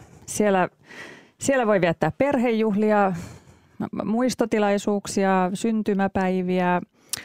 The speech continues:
K-, karonkat on yksi sellainen, mitä siellä paljon, paljon vietetään. Ja tota, sitten on tietysti yritysten erilaiset ke-, kesäjuhlat, pikkujoulut, ö, tykypäivät ja, ja tota, et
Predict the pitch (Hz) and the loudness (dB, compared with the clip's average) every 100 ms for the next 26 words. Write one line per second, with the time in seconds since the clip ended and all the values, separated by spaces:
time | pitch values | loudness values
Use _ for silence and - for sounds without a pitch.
0 | - - - - _ - 151 160 - 214 | -16 -20 -20 -20 _ -4 -2 0 2 2
1 | 247 240 208 - - 208 202 202 196 196 | 4 2 0 -4 -2 0 2 0 2 -2
2 | - 208 190 185 185 180 180 190 180 190 | -2 0 2 2 2 0 0 0 0 2
3 | 175 175 170 170 185 175 175 175 165 - | 2 2 0 -2 0 2 2 0 -2 -10
4 | - 190 180 180 160 175 165 180 - 165 | -2 0 2 2 2 0 0 -2 0 0
5 | 160 165 180 - 160 - 160 160 170 175 | 2 0 -2 -2 -6 -2 0 0 -2 -2
6 | 208 - 170 180 196 208 196 190 - 185 | -4 -2 -2 -2 -2 -2 -4 -4 -2 -4
7 | - 214 220 208 196 - 190 190 185 175 | -4 -2 0 0 -2 -2 -2 0 2 2
8 | 175 175 - - - - 185 185 - 214 | 0 -2 -6 -20 -16 -8 -6 -4 -4 -4
9 | - 247 262 240 233 226 226 - 226 - | -2 -2 0 0 0 -2 -2 -4 -6 -4
10 | 214 208 202 202 202 - - _ _ - | -2 0 0 -2 -4 -10 -20 _ _ -20
11 | - - - _ - 202 190 190 - 202 | -20 -20 -20 _ -2 2 2 2 0 -4
12 | - 226 - 202 - 185 180 180 185 - | -2 -4 0 -2 2 2 2 0 -2 -2
13 | 175 165 165 165 156 185 165 - 165 - | 0 2 0 -2 -6 -6 -6 -6 -6 -4
14 | 165 156 - _ - - - | -4 -6 -10 _ -20 -10 -8